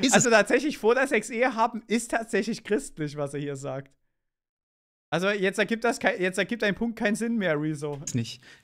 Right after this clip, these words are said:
Speaker 1: Dann gehe ich lieber
Speaker 2: <laughs>
Speaker 1: in die Hölle, weil da ist Gay Pride, die sind gut drauf. So, da ist Stimmung.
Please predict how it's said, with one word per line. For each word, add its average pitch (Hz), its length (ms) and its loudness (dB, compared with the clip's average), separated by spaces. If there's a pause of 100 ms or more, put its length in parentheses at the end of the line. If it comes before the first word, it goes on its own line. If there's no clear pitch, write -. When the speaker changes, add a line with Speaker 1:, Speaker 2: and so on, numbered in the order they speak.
(260)
Speaker 1:
Dann 240 200 6
gehe 220 140 2
ich 208 240 -4
lieber 208 480 2 (360)
Speaker 2:
<laughs> - 360 -20
Speaker 1:
in 165 100 4
die 131 140 4
Hölle, 214 340 4 (440)
weil 165 180 4
da 165 220 4
ist 147 240 0
Gay 170 180 6
Pride, 170 400 0
die 165 160 2
sind 175 180 4
gut 147 220 -2
drauf. 156 500 2 (400)
So, 160 140 0
da 160 140 6
ist 156 100 2
Stimmung. 117 380 2